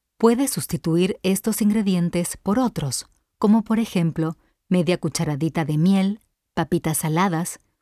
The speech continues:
un poco de mantequilla y por último, salsa picante. Cuando tengas estas cuatro comidas listas, podemos empezar. Por favor, siéntate con estos cuatro ingredientes frente a ti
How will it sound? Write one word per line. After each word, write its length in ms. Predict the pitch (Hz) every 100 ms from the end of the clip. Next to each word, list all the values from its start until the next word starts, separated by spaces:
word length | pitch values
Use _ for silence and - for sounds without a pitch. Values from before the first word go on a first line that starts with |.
| _ -
un 120 | 214
poco 280 | 190 175 160
de 100 | 160
mantequilla 800 | 151 139 151 - 247 175 170 208 _
y 100 | 226
por 180 | 220 269
último, 520 | 180 143 160 147 160 _ _
salsa 480 | - 185 214 220 220
picante. 720 | 196 - 143 127 - 120 - _ _ _ _ _ _ _ _ _ _ _ _
Cuando 300 | - 175 165
tengas 380 | 180 185 180 -
estas 440 | 165 - 160 -
cuatro 340 | - 180 214 202
comidas 440 | 170 160 175 185
listas, 500 | 208 - 170 165 - _ _
podemos 480 | - 180 240 247 226
empezar. 560 | 165 156 - 127 127 - _ _ _ _ _ _ _ _
Por 160 | 185
favor, 520 | 180 160 139 127 117 _ _ _ _ _
siéntate 640 | - 190 196 220 262 302
con 180 | - 151
estos 400 | 156 - 160 143
cuatro 360 | - 170 165 170
ingredientes 640 | 160 156 160 180 180 160
frente 300 | - 165 160
a 60 | 196
ti 280 | 202 247